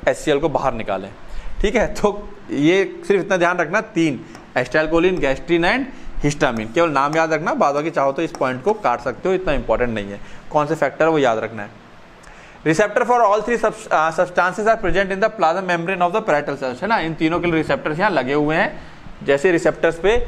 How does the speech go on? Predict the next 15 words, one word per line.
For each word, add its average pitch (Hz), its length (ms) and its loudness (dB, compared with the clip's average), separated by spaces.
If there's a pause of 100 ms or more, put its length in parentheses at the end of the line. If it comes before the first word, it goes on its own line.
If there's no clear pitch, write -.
(240)
ये 156 60 0
signal 151 360 0
आ 147 140 4
गया, 175 200 0
chemical 147 380 0
लगे 151 160 2
आकर 151 280 0
के, 196 80 -2
यहाँ 147 200 0
से 147 140 2
एचसीएल 143 280 2
निकलना 143 440 0 (180)
start 123 320 -2
हो 101 80 -4
गया। 101 160 -6